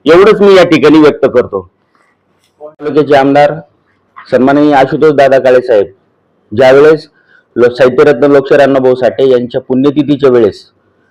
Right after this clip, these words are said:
अभिवादन करण्यासाठी, वंदन करण्यासाठी त्या ठिकाणी उपस्थित झाले, त्यावेळेस आमचे समाज बांधव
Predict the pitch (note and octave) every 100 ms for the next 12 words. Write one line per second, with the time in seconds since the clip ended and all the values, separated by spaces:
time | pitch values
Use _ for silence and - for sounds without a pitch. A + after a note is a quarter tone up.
0 | _ _ _ _ - A2 B2 D3+ C#3+ D#3
1 | D#3 C#3+ C#3 C3+ B2+ G2+ D3 D3+ C3+ C#3
2 | D#3 C#3+ C#3+ C#3 C3 G#2+ C3+ D3 D3 _
3 | C3+ C3+ C3 B2+ B2+ B2 C3+ C#3+ A2+ A#2
4 | B2+ D3 - _ _ _ _ _ _ C3
5 | C3+ D#3 D3+ - B2+ C3+ C#3 B2+ C#3+ C3+
6 | C#3 D3 C3+ F#2+